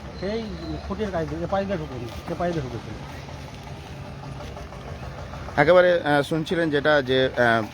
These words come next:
Speaker 2: রাতে সা-, সাড়ে চারটার দিকে একেবারে দেখতে পাচ্ছেন, আহ, ভোরবেলায়।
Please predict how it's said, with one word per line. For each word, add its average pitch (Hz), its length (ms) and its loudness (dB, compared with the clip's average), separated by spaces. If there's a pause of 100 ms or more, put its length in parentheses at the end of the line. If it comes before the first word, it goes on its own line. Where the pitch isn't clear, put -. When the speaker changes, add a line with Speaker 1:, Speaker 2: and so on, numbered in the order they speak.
(160)
Speaker 2:
রাতে 113 340 6 (260)
সা-, 123 240 4
সাড়ে 131 240 4
চারটার 143 340 0
দিকে 127 220 2
একেবারে 131 400 6
দেখতে 123 240 0
পাচ্ছেন, 123 300 2 (140)
আহ, 110 160 2 (420)
ভোরবেলায়। 135 460 6